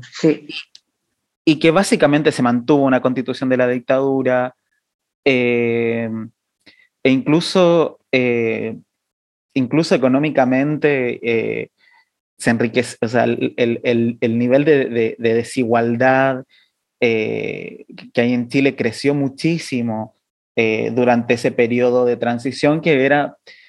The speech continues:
Speaker 2: en teoría eran partidos, eh,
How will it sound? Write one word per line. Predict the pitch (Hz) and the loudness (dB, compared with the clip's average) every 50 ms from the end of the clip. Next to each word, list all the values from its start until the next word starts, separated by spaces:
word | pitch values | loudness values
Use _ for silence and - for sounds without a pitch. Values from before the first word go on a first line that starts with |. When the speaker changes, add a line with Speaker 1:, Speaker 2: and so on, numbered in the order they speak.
| _ _ _ _ _ _ _ _ _ _ _ _ - | _ _ _ _ _ _ _ _ _ _ _ _ -2
Speaker 2:
en | 139 131 139 | -2 0 2
teoría | 170 170 156 151 147 156 156 151 143 | 2 2 2 2 2 4 4 6 6
eran | 143 147 147 143 135 | 4 4 2 2 2
partidos, | 147 139 139 139 - 139 139 143 147 143 139 139 139 135 135 131 - - - - - - - - - - _ _ _ _ _ _ _ _ _ _ _ _ _ _ _ _ _ - | 0 0 0 -2 -4 -2 0 2 2 2 0 -2 -2 -4 -6 -8 -12 -16 -20 -20 -20 -20 -20 -20 -20 -20 _ _ _ _ _ _ _ _ _ _ _ _ _ _ _ _ _ -2
eh, | - 123 117 113 117 117 113 113 113 104 101 - - - - | 0 0 2 2 0 0 -2 -2 -4 -4 -4 -6 -8 -10 -12